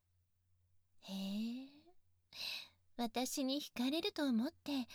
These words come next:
寝取られ魔女だけは必死に隠してたんだ。<laughs> 可愛いところもあるじゃない。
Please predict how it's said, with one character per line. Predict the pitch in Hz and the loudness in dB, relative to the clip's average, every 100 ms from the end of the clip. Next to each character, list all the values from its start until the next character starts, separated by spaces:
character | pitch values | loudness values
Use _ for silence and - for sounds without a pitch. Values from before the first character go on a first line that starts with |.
| - - _ _ - | -18 -20 _ _ -8
寝 | 180 165 | -6 -4
取 | 202 269 | 0 2
ら | 320 | 2
れ | 349 | 2
魔 | 349 381 | 2 0
女 | 370 | 0
だ | 277 262 | 2 0
け | - | 0
は | 359 440 415 - _ _ _ _ | -4 -2 -4 -6 _ _ _ _
必 | - 226 | -2 -2
死 | - 220 | -2 0
に | 233 - | 0 -2
隠 | 277 311 | -4 -4
し | - | -4
て | 415 | -4
た | 311 | -2
ん | 285 254 | 0 0
だ。 | 302 - _ _ _ _ _ _ _ - | -2 -6 _ _ _ _ _ _ _ -6
<laughs> | - - - - _ _ - 762 - - - - _ - | -6 -6 -8 -14 _ _ -2 2 2 0 -4 -8 _ -6
可 | 240 | 2
愛 | 214 202 233 262 285 | 4 4 4 2 0
い | |
と | 233 | -2
こ | 220 233 | 2 2
ろ | 285 | 4
も | 277 | 2
あ | 170 202 | 0 2
る | 523 605 | 2 2
じ | |
ゃ | 339 | 2
な | 226 202 | 2 0
い。 | 202 | -6